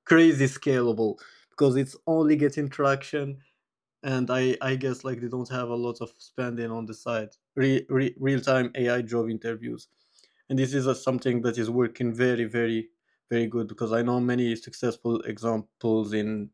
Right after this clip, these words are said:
in this. And, like, if you come in here, you check, they give you, like, everything. Number of active users, what technology they,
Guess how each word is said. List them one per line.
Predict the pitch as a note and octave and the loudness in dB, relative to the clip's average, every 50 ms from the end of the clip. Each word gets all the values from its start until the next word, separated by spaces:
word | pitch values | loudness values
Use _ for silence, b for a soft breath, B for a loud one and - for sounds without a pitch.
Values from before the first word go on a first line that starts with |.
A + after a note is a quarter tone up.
| _ - | _ -8
in | A#2 A2 A2 G#2+ | -4 -2 0 2
this. | A#2 A#2 C3 C#3 - - - _ _ _ _ _ _ _ _ _ _ _ _ _ _ _ _ _ _ - _ | 2 2 2 -2 -6 -12 -20 _ _ _ _ _ _ _ _ _ _ _ _ _ _ _ _ _ _ 0 _
And, | C3 B2 B2 | 4 6 6
like, | B2+ B2+ B2+ - | 6 6 4 2
if | - - | -6 -12
you | C3+ | -2
come | C3+ D3 C#3+ C#3+ C#3 | 2 4 4 6 6
in | C3+ | 6
here, | C3 C#3 C#3+ E3 F#3 G#3 F#3+ D#3+ - | 6 6 8 8 6 6 4 2 2
you | - C3 B2+ B2+ | 2 0 0 0
check, | - - - C#3+ F3 G#3 - - - - _ _ _ _ _ _ _ _ _ _ _ _ _ _ _ _ _ _ _ _ - | -2 0 2 2 2 2 0 -6 -14 -16 _ _ _ _ _ _ _ _ _ _ _ _ _ _ _ _ _ _ _ _ 4
they | C#3 C#3 B2 | 4 6 6
give | A#2+ A#2+ G#2+ | 6 6 6
you, | G#2 G#2+ G#2+ | 6 6 6
like, | G2+ G2 F#2+ - - _ _ - | 4 4 2 -2 -6 _ _ 4
everything. | C3+ A#2+ G#2+ G#2+ G#2 G2+ - - - - - - - _ _ _ _ _ _ _ _ _ _ _ _ _ - | 4 4 4 2 -2 -2 -4 -6 -10 -12 -12 -14 -20 _ _ _ _ _ _ _ _ _ _ _ _ _ 2
Number | C3 B2+ B2 B2 A#2 | 4 6 6 6 6
of | A2+ - | 6 6
active | B2 A#2 A#2 - - B2 G#2+ A2 | 4 4 4 2 -4 -4 -2 0
users, | B2 C3 C3 C3 A#2+ A#2 B2 B2 B2 B2 A2+ A2 - - _ _ | 0 0 2 0 0 0 0 0 0 0 -2 -4 -8 -16 _ _
what | A#2+ A#2 A#2 - | -6 -6 -4 -4
technology | A#2 A2+ - B2 B2 B2 B2 B2 A2 A#2 A#2+ | -8 -6 -4 -2 -2 0 0 0 -2 -2 -2
they, | A2+ A#2+ A#2+ A#2+ A#2 A2+ | 0 0 0 0 -2 -4